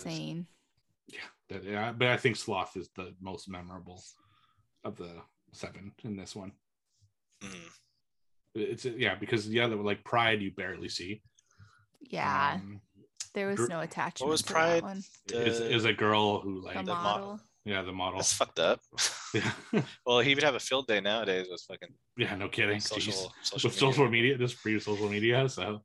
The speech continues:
Speaker 3: You'd be like,
Speaker 2: um,
Speaker 3: "Fuck."
Speaker 2: Greed was, like, disgusting, but I guess because it was a lawyer, no one <laughs> cared. <laughs> So
Speaker 3: Yeah, that was, like, a precursor to Saw for sure.
Speaker 2: Oh yeah, the, Saw was
Speaker 3: A lot of
Speaker 2: definitely
Speaker 3: this movie. Yeah, they borrowed a lot, or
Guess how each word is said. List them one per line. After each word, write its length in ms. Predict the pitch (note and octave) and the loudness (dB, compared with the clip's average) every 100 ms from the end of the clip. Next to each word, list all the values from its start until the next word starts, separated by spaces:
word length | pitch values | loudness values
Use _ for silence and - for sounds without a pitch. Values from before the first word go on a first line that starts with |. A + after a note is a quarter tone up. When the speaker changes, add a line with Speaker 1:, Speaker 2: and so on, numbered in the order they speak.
| - | -12
Speaker 3:
You'd 80 | G#2 | -4
be 60 | |
like, 140 | F2 G2 | -2 0
Speaker 2:
um, 80 | |
Speaker 3:
"Fuck." 540 | G2 - F2+ F2+ E2 - _ _ _ - C3 | 2 4 6 6 4 -4 _ _ _ -14 -10
Speaker 2:
Greed 460 | A#2+ A#2+ C3+ D3+ C3 | 2 6 8 8 6
was, 320 | G#2 G2+ G2+ | 4 2 0
like, 340 | G2+ F#2+ F2+ - _ _ | -2 -2 -6 -12 _ _
disgusting, 880 | - - - - G#2+ - G#2 G2+ G2+ | -10 -10 -8 0 0 0 0 0 0
but 100 | G2+ | 2
I 80 | G#2+ | 2
guess 180 | C3 B2+ | 2 0
because 280 | G#2+ G#2 | -2 0
it 40 | G2 | 0
was 140 | F2+ | -2
a 40 | F#2 | -6
lawyer, 260 | F2+ G2 | -4 -4
no 60 | F2+ | -4
one 100 | F#2+ - - | -4 -4 -4
<laughs> 180 | - - | -6 -2
cared. 160 | F3+ | 0
<laughs> 500 | - - G#3 - - | 0 2 0 0 -4
So 180 | - G#3+ - | 0 2 2
Speaker 3:
Yeah, 140 | A#2+ A2+ | 4 6
that 140 | D3+ | 6
was, 120 | F3 | 4
like, 120 | D3+ | 2
a 40 | A2 | 2
precursor 440 | B2+ A2+ A#2 - | -2 -4 -6 -4
to 80 | F#2+ | 0
Saw 340 | - F#2+ G#2+ | 0 2 0
for 160 | E2 - | -2 -6
sure. 340 | - G#2 D#2 - _ - | -6 -4 -6 -8 _ 2
Speaker 2:
Oh 120 | D3 | 8
yeah, 200 | C#3 G#2 | 8 8
the, 260 | F#2 A#2+ G2+ A2 | 4 2 0 -6
Saw 420 | G#2+ C#3+ C3 B2 F#2+ F2+ G#2+ | 2 6 8 8 2 -6 -4
was 160 | G2+ - | -2 4
Speaker 3:
A 60 | |
lot 160 | G2 A#2+ | 4 4
of 60 | G2 | 2
Speaker 2:
definitely 60 | |
Speaker 3:
this 200 | F2 E2+ | -2 -4
movie. 240 | G2+ G2+ G2 | -8 -12 -6
Yeah, 260 | A2+ G2+ F#2+ | 0 2 2
they 100 | A2 | 0
borrowed 280 | A2 G#2 G2+ | 0 0 0
a 20 | |
lot, 280 | G2+ G#2 G2 | 2 4 4
or 220 | F#2 F#2+ | 0 -4